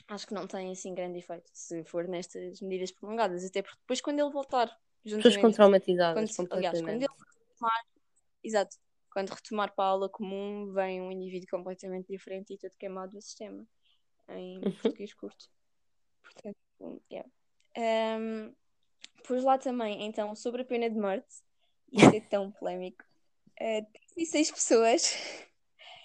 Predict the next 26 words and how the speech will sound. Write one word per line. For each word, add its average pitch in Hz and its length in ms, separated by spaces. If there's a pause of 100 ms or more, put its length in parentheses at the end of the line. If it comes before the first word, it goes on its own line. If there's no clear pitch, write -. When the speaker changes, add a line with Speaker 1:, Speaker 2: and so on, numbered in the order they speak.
(180)
Speaker 1:
dizem 214 360
que 208 80
sim, 208 380 (140)
cinquenta 233 380
e 226 60
três 226 220
dizem 208 320
que 220 100
não. 190 240 (840)
Eh, 202 480 (200)
eu 214 140
sou 214 200
completamente 202 800 (540)
a - 280
pena - 40
Speaker 2:
Também 170 160
Speaker 1:
de 170 60
Speaker 2:
sabes 175 240
a - 40
Speaker 1:
morte. 170 100
Speaker 2:
minha 170 120
posição, 165 460
eu 240 80
sou 170 140
completamente 175 1200
contra. 180 540